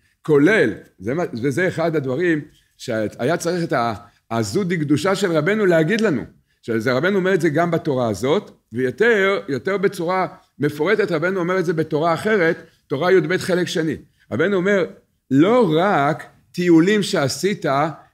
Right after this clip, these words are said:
הם חלק מההשגחה הפרטית." רבנו מ-, לא, לא חשש להגיד לנו בכמה מקומות בליקוטי מוהר"ן,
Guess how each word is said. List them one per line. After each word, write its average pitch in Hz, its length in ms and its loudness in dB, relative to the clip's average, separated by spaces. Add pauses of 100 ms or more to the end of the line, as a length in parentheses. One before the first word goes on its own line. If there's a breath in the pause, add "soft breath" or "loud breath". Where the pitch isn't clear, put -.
הם 139 140 0
חלק 160 340 2
מההשגחה 131 500 -2
הפרטית." 110 500 -8 (100)
רבנו 180 300 -2
מ-, 175 80 -4
לא, 175 460 0 (340 soft breath)
לא 170 220 4
חשש 214 440 0
להגיד 190 360 2
לנו 185 220 2
בכמה 208 360 2
מקומות 156 360 0
בליקוטי 139 380 -4
מוהר"ן, 143 360 -2